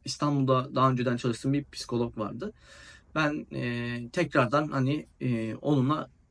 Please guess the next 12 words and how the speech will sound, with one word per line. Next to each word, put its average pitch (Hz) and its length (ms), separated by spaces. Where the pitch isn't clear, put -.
görüştüm. 131 680
Ya, 147 140
ya 196 140
onlar 185 360
bana 120 180
yazdı 127 480
ya 175 140
da 202 120
ben 190 120
onlara 120 260
yazdım 107 240
ama 113 340